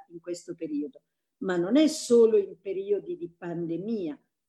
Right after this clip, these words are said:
che pure è una, diciamo, un evento gravissimo che ci segnerà per molto tempo e forse in maniera permanente. Ma, mh, anche prima il mondo del lavoro era attraversato da cambiamenti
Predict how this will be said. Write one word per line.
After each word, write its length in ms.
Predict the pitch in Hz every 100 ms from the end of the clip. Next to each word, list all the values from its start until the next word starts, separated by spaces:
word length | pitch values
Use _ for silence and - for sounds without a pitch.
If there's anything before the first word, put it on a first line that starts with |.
| _
che 220 | - 165
pure 480 | 175 175 180 165 -
è 360 | 175 160 151 -
una, 580 | 165 160 156 147 147 -
diciamo, 1000 | - - 147 - 170 165 151 147 139 - _ _ _ -
un 180 | 165
evento 640 | 156 156 175 180 165 175 156
gravissimo 800 | 151 160 160 220 - 226 185 160
che 200 | 180 165
ci 240 | - -
segnerà 640 | 165 - 202 190 180 175 185 -
per 200 | 165 165
molto 540 | 160 185 196 - 175
tempo 420 | - 185 233 226
e 100 | 170 165
forse 420 | 185 180 - 180
in 120 | 170
maniera 360 | 160 165 170 165
permanente. 1040 | 185 170 170 147 277 277 302 - - - _ _ _ _ 208
Ma, 460 | 190 185 233 -
mh, 360 | 190 - 175 170 170
anche 360 | 196 196 185
prima 520 | 180 262 330 190 160 -
il 240 | 190 185
mondo 440 | 180 220 214 202 185
del 200 | 185 180
lavoro 560 | 175 196 240 269 240
era 240 | 185 180 175
attraversato 1200 | - 214 202 196 202 - - 294 240 208 - 185
da 220 | 175 165
cambiamenti 1300 | - 214 208 208 208 208 190 185 175 - 254 294